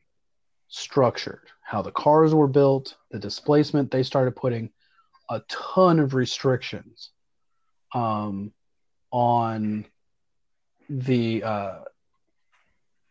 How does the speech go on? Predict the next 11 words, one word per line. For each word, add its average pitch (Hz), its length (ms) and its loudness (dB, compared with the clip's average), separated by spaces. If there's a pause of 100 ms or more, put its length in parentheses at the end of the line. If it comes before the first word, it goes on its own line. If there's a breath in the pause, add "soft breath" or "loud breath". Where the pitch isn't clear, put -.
(460)
you 151 140 0
know, 120 320 -8 (120)
o-, 139 80 -2
on 156 340 6
the 139 80 2
cars, 107 640 0 (1700)
which 151 360 -6 (400)
was 143 640 4
in 143 260 2
direct, 135 680 2 (1300)
uh, 104 520 -2